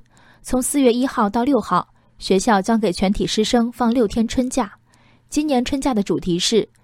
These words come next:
去赏花、去恋爱。今后，春假将成为学校每年惯例。当然，这假不是白放的。假期后，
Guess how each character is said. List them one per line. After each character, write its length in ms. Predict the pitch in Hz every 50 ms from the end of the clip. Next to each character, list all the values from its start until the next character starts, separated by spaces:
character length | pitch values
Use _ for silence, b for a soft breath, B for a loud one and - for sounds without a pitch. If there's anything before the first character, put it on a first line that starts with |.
| _ _ -
去 180 | - - 285
赏 260 | 254 - 226 180 147 -
花、 300 | - - 240 240 254 - _ -
去 200 | - - 254 233
恋 180 | 220 247 220
爱。 260 | - - 240 190 - - _ _ _ _ _ _ _ _ _ _
今 200 | - - 202 202
后， 280 | - 214 190 175 - b b b b b
春 200 | - - 285 277
假 240 | 269 - 285 214 - 185
将 180 | - - 233 233
成 200 | - - 208 202
为 100 | 208 214
学 180 | - - 185
校 240 | 190 - 233 208 190 -
每 160 | - 185 180 165
年 180 | 165 160 165
惯 280 | 190 - 269 247 196 185
例。 180 | 190 180 170 - _ _ _ _ _ _ - - - - _ -
当 180 | - - 196 202
然， 280 | 202 190 175 165 180 - b b b b b b
这 120 | - 269
假 300 | 254 - - 285 220 - - _ _ _
不 120 | - 208
是 120 | 202 - 233
白 220 | - 190 160 160
放 260 | 185 - 240 214 185
的。 140 | 175 147 - _ _ _ _ b b b b
假 200 | b - 233 214
期 180 | 214 - - 226
后， 300 | - - 240 202 - -